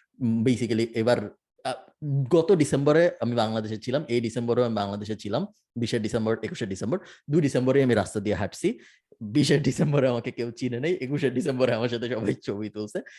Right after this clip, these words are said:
So, I was a difference, আহ, বেশ বড়। Even এয়ারপোর্টেও আমার সাথে মানুষ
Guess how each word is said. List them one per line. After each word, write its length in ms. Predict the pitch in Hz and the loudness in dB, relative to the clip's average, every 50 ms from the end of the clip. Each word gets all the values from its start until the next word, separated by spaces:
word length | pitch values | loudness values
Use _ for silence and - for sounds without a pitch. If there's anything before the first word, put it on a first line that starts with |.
| - _ _ _ - | -20 _ _ _ 0
So, 40 | 135 123 110 - - _ - | 2 2 2 0 -4 _ 0
I 140 | 131 139 143 | 2 2 2
was 220 | 131 127 120 120 120 - | 2 2 2 0 0 0
a 80 | 127 123 | -2 -2
difference, 600 | 113 107 117 113 113 - 120 107 104 104 104 - - - - | -2 -2 -4 -4 -6 -4 -4 -4 -2 -4 -4 -10 -12 -8 -4
আহ, 260 | 95 92 92 - - | -4 -4 -4 -4 -4
বেশ 280 | 123 113 107 - - - - - 101 | -2 -2 -2 -2 -4 -10 -16 -10 -6
বড়। 220 | 104 110 127 180 | -4 -2 2 2
Even 260 | 190 165 196 175 156 127 | 4 4 4 2 2 2
এয়ারপোর্টেও 540 | 151 180 208 233 262 185 175 160 147 143 127 | 2 4 4 4 4 4 2 4 4 2 2
আমার 100 | 107 110 | 0 0
সাথে 180 | - - 104 110 | -2 -4 -4 -4
মানুষ 240 | 113 120 - 165 | -2 -2 0 -2